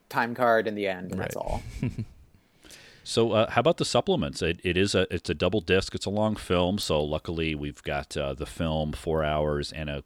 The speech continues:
Speaker 3: a commentary as the, as a supplement on one disc, and the other supplements, uh, on the other. We wanted to kind of focus on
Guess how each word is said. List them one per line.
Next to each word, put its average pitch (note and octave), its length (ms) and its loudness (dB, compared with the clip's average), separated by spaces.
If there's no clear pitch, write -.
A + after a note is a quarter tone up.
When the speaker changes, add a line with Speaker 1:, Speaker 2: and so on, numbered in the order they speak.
Speaker 3:
a D2 60 -8
commentary D2+ 720 -4
as C#2 220 -8
the, C#2+ 340 -8
as D2+ 140 -8
a D2 80 -8
supplement D2+ 420 -6
on C#2+ 140 -6
one D2 180 -6
disc, D2 320 -4
and C#2+ 100 -8
the C#2+ 80 -6
other D#2 200 -4
supplements, D2 680 -10
uh, C#2 220 -10
on E2 160 -8
the D2+ 160 -12
other. D2+ 380 -6
We E2 80 -12
wanted D#2 220 -8
to D#2 80 -8
kind C#2+ 160 -8
of D2 80 -12
focus D#2 440 -6
on D2 360 -6